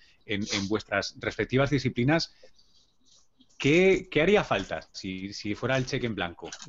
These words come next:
¿Qué, qué maquinaria, qué, no sé, no sé qué avance teórico o qué avance, eh, tecnológico o qué nuevo telescopio o qué nuevo... qué, qué os gustaría tener que, que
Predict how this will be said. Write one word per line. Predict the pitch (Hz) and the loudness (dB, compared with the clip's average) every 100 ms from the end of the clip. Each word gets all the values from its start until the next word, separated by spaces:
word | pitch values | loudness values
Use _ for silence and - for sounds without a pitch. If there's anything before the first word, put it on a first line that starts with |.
| - | -4
¿Qué, | 120 127 131 | 0 0 -2
qué | - 123 127 | -2 0 0
maquinaria, | 117 117 113 113 120 127 120 | 0 -2 -2 -2 -2 0 -4
qué, | - 110 113 110 110 101 | -4 -2 0 0 -2 -4
no | 104 110 | -6 -6
sé, | 120 | -4
no | 110 | -6
sé | 110 117 | -6 -2
qué | |
avance | 123 117 123 | 0 2 0
teórico | 113 123 160 180 | 2 4 4 2
o | - 117 | 0 0
qué | 110 | 0
avance, | 110 110 113 104 - - - | 0 0 -2 -2 -4 -16 -6
eh, | 107 107 | -6 -4
tecnológico | - 107 104 143 170 147 165 165 - - - | -4 0 0 0 0 4 4 4 -2 -16 -6
o | 113 - | -4 -2
qué | 123 | 0
nuevo | 120 117 | 2 2
telescopio | 113 104 - 165 147 175 175 185 | 2 0 0 2 4 4 6 4
o | 131 110 | 2 -2
qué | - 123 | 0 0
nuevo... | 127 131 127 123 120 117 107 | 2 2 2 2 2 0 -2
qué, | - 160 _ | -4 -6 _
qué | 147 165 | 2 4
os | 156 | 4
gustaría | 143 127 120 120 131 127 117 110 - | 0 0 -2 -2 0 0 -2 -6 -8
tener | - 113 160 175 | -4 -2 -2 -4
que, | 117 107 - | -6 -6 -6
que | - 104 104 | -6 -4 -4